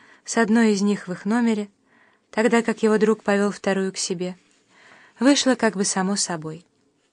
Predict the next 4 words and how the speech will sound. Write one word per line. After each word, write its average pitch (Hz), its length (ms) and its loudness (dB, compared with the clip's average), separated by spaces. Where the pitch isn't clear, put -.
Хельга 277 320 4
была 254 240 4
простенькой 226 580 2
блондинкой, 190 680 -2